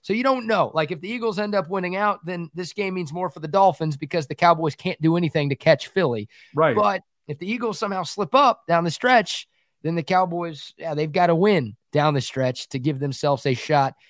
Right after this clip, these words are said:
Speaker 1: to get that home playoff game and the top two seed in the conference. So
Speaker 2: No, playing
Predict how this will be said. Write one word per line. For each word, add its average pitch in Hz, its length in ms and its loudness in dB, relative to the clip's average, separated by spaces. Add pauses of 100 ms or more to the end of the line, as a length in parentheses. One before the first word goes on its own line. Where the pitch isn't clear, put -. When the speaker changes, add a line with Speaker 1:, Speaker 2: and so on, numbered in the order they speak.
(240)
Speaker 1:
to 139 100 -8
get 160 200 -6
that 143 160 0
home 143 180 0
playoff 131 460 4
game 127 320 0
and 117 100 -4
the 117 60 -4
top 131 300 -2
two 123 200 -4
seed 120 520 -6 (400)
in 131 180 -4
the 113 80 -8
conference. 120 560 -8
So 135 340 -6 (260)
Speaker 2:
No, 165 200 4
playing 185 560 0